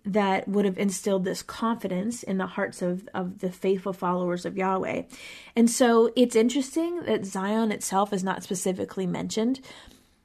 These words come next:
there were other gods that were thought to dwell on other mountains in the ancient Near East. And maybe that's the point, because we have to rem-, remember,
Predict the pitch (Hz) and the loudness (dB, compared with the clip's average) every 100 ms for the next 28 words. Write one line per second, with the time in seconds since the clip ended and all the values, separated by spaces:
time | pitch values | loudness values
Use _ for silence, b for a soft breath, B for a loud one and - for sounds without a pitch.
0 | _ _ _ - 220 269 254 - 233 262 | _ _ _ 4 8 10 10 8 8 8
1 | 330 277 214 196 214 285 - 233 220 202 | 6 4 2 2 2 2 -2 2 4 4
2 | 180 202 196 - 214 190 185 185 214 196 | 0 0 0 -2 -4 0 0 2 0 -2
3 | 196 190 190 185 180 180 175 180 - 202 | -2 0 2 2 0 -2 -4 -4 0 0
4 | - 196 185 214 202 185 185 180 175 - | 2 -4 -2 -4 -4 -2 -2 0 0 -2
5 | - - B B B 220 233 262 320 269 | -10 -12 B B B 10 10 10 6 4
6 | 247 - 185 - 196 - - _ 226 220 | 2 -2 -6 -4 -6 -6 -12 _ -4 2
7 | 226 214 240 240 240 226 214 220 220 196 | 2 2 2 2 2 2 4 4 2 0
8 | 208 208 190 | 2 2 0